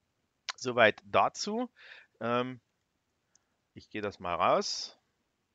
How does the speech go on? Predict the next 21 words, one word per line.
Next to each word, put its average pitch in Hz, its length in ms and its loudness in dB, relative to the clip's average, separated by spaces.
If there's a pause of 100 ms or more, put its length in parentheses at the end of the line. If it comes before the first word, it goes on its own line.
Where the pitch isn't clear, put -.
(160)
Ich - 100 -20
entferne 101 360 -10
das 127 160 -8
hier 117 140 -8
wieder. 113 320 -2 (1400)
Na, 90 240 -14 (1900)
werfen 82 300 -10
wir 90 120 -12
mal 85 120 -14
die 87 120 -14
ganze 90 260 -8
Geschichte 87 380 -14
raus. 110 580 0 (3500)
Gut, 196 180 -4
nachdem 135 340 -2
wir 123 80 4
jetzt - 300 0
den 92 580 -6 (480)
Bezeichner 95 540 -4
entfernt 98 400 -8
haben, 151 340 -2